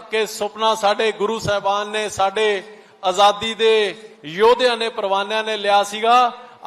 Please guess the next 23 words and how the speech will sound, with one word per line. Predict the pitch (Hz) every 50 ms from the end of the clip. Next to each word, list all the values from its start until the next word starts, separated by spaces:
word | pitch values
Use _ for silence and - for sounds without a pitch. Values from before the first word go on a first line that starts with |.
| 190 202
ਅੱਜ | 196 202
ਉਸ | 220 208 - 208 220 220 208 -
ਨੂੰ | - 214
ਕਰਨ | 202 220 196 190 202 202
ਦੇ | 208 196
ਲਈ | 208 196
ਵਚਨਬੱਧ | 165 185 180 190 208 208 208 214 220 - 214
ਆ। | 208 208
ਤੁਹਾਡੇ | 208 - 214 180 170 180 202 208 208 190 175 - - - _ _ -
ਸਾਰਿਆਂ | - - - 185 202 226 240 247 233 214 190 156 139 - - - - - -
ਦੇ | 175 214 208
ਸਾਥ | - - 170 175 180 185 190 190
ਦੇ | 208 214
ਲਈ | 208 220 220
ਹਮੇਸ਼ਾ | 196 190 196 196 202 190 196 208 214 208 202 185 170 - - - - -
ਜੋ | 196 202
ਤੁਸੀਂ | 202 202 180 202 202
ਦਿੰਦੇ | 165 196 202 208
ਹੋ, | 214 208
ਤੁਹਾਡਾ | 208 214 190 170 185 185
ਬਹੁਤ | 180 - - - 185 175 208 226 226 214 202
ਬਹੁਤ | 185 170 190 196 208 202 -
ਧੰਨਵਾਦ। | - 196 180 180 190 202 214 220 220